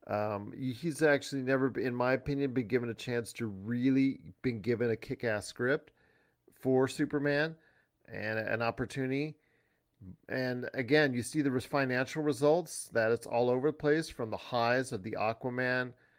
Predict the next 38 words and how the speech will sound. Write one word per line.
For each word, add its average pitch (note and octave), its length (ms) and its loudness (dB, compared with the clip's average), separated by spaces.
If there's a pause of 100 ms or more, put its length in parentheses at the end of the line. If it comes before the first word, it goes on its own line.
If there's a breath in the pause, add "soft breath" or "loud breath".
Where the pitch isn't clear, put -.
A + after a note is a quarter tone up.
(800)
who C3+ 240 2
will B2+ 160 2
not D3 220 4
actually C#3 440 2 (260)
also D#3 540 2 (880)
be A2 600 -2 (340)
continuing B2+ 600 -2
in A2+ 60 0
the G#2 60 -2
series A2 380 -4
after A2+ 580 -2
the, A2 460 2
the A2 100 -6
sequel. A2 560 -6 (300 soft breath)
He'll, C3 300 2
he'll A#2+ 200 -2
be B2 160 0
playing B2 440 -4
Lobo, A2+ 440 2
I F#2 60 -2
think G2 260 -10
is - 160 -12
what G2+ 140 -4
he'll G2+ 120 -6
be G2 140 -6
doing G2 320 -4
instead, G2+ 440 -2
which F#2 100 -10
is F2+ 80 -12
something F#2+ 280 -10
I G2 60 -4
guess F#2+ 220 -6
he G#2 100 -10
really G2 220 -4
wants F#2+ 260 -8
to - 80 -16
do. G2+ 280 -2
So G#2+ 320 0